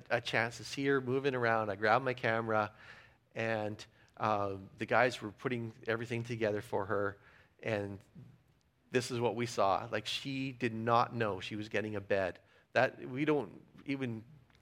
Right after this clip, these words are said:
comprehend the fact that someone could not have a bed in their house, and it was just an amazing surprise to her. So thank you guys once again for providing a bed. It was,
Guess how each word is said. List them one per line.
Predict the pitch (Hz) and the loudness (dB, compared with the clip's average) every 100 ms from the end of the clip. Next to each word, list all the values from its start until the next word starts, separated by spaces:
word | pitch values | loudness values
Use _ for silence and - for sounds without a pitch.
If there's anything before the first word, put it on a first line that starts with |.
| _ _ _ _ | _ _ _ _
comprehend | - 135 139 139 - 131 120 | -6 -4 -2 -4 0 0 0
the | 101 | -4
fact | - 113 - | 2 2 2
that | 107 - | -2 -2
someone | - 127 117 | -6 -4 -4
could | - 104 | -6 -2
not | 113 117 120 | 2 2 2
have | 110 | -2
a | 104 | -2
bed | 104 101 95 - - - - | 0 0 0 -4 -20 -20 -8
in | 117 | -4
their | 113 107 | -2 0
house, | 110 104 107 - _ _ - - | 2 0 -2 -10 _ _ -6 0
and | 127 | 0
it | 117 | 2
was | 117 | 0
just | 131 123 - | -2 -4 -2
an | 101 - - | -4 -4 -8
amazing | 107 113 135 139 123 113 | -6 -2 0 0 -2 -6
surprise | 113 - 110 107 - | -6 2 2 2 -2
to | |
her. | 104 95 | -4 -4
So | - 120 - | -6 -10 -2
thank | 131 120 | -2 -2
you | 117 | 2
guys | 110 107 101 113 | 4 4 0 -4
once | 110 113 | -6 -4
again | 120 120 117 | -2 -2 -4
for | 120 - | -6 -8
providing | 113 107 104 110 101 | -6 0 2 2 -2
a | |
bed. | 95 104 98 | 0 2 2
It | 92 | 0
was, | 107 - | -6 -10